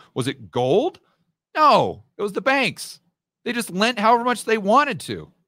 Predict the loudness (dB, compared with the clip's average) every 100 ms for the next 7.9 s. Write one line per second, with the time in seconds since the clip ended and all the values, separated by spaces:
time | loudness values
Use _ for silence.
0 | _ _ _ -2 -2 0 2 2 0 -4
1 | -4 -2 -4 0 0 0 -2 0 -2 -2
2 | -8 -10 -10 -12 -16 _ _ _ _ _
3 | -6 -6 -4 0 2 0 -4 -4 -4 -4
4 | -8 -6 -6 -2 -2 -2 -2 -2 -2 -4
5 | -6 -12 -6 -6 -6 -4 -4 -4 -16 -18
6 | 0 0 2 0 -4 -4 0 2 0 -4
7 | -12 -2 -2 -2 -4 -4 0 2 2